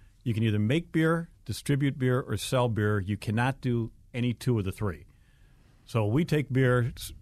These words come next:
sell it to the distributor whose role is sales and marketing on our behalf. Well, they also have, like, a hundred other breweries that they have. So we find that their focus on us is pretty low. So we have our own sales staff that goes out and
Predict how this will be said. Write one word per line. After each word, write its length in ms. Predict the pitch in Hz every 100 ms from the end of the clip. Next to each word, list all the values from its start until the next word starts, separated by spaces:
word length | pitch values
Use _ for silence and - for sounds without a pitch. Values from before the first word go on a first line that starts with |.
| -
sell 320 | - 147 147
it 100 | 147
to 160 | - 139
the 120 | 120
distributor 640 | 110 110 147 135 131 120
whose 280 | 110 113 98
role 460 | 101 127 131 127 123
is 400 | 127 110 101 - - -
sales 400 | - - 147 147
and 100 | 127
marketing 400 | 123 123 117 110
on 120 | 107 107
our 140 | 104
behalf. 480 | 92 92 85 - - _ - _ _ _ _
Well, 120 | 113
they 100 | 123
also 300 | 143 151 131
have, 160 | 131 117
like, 140 | 113
a 60 | 104
hundred 280 | 117 120 113
other 180 | 113 104
breweries 400 | 101 95 90 82
that 120 | 87
they 140 | 87
have. 240 | 85 80 -
So 120 | 104
we 100 | 101
find 300 | 120 117 110
that 120 | 101 - - - -
their 140 | 127 131
focus 340 | 143 135 117
on 160 | 113 113
us 200 | 113 -
is 80 | 87
pretty 260 | 113 98
low. 260 | 101 101 104
So 160 | -
we 100 | 110 110
have 80 |
our 160 | 101 113
own 200 | 110 104 - - -
sales 340 | - 131 117 -
staff 300 | - 104 -
that 120 | 101
goes 260 | 104 101
out 220 | 104 110 123
and 200 | 98